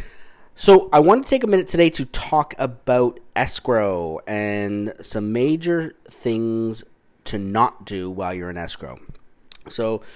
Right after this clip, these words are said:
we, we, we've always talked about over the past, uh, twenty-three episodes about how we're gonna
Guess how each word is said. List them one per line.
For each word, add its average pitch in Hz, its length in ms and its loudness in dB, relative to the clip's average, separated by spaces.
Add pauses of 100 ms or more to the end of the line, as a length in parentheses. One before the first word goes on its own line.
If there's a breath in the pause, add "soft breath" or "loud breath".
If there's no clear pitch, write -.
(220 loud breath)
we, 131 160 4 (100)
we, 135 100 2
we've 127 220 -2
always 170 240 6
talked 139 320 6
about 113 520 4 (100)
over 113 180 -6
the 101 80 -10
past, - 680 -6
uh, 101 340 -4
twenty-three 113 520 -4
episodes 95 580 -8 (600 loud breath)
about 101 320 -4
how 120 220 2
we're 110 260 -2
gonna 98 520 -4